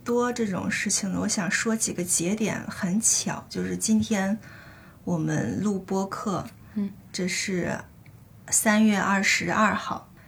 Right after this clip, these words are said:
Speaker 1: 三年前的二零二零年的今天，然后我的一个朋友突然去世了，是突然去世。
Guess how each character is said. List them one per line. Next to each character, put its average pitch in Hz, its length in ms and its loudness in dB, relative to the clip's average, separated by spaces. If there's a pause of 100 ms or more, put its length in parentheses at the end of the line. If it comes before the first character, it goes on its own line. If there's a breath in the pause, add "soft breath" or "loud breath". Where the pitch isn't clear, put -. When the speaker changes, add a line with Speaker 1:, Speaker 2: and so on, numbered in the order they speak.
(160 loud breath)
Speaker 1:
三 233 380 6
年 196 300 6
前 170 500 2
的 196 380 2 (100)
二 196 180 2
零 175 160 0
二 196 140 0
零 180 240 2
年 170 180 0
的 - 120 -2
今 170 260 -2
天， - 340 -6 (440 loud breath)
然 165 120 -2
后 165 60 -2
我 - 80 -2
的 - 80 -2
一 175 100 -2
个 185 120 -4
朋 - 260 -2
友 147 80 -6
突 - 220 -8
然 - 100 -4
去 - 220 -6
世 - 220 -2
了， - 80 -10 (680 loud breath)
是 185 400 0 (180)
突 - 180 0
然 170 220 6
去 - 240 -2
世。 - 340 -2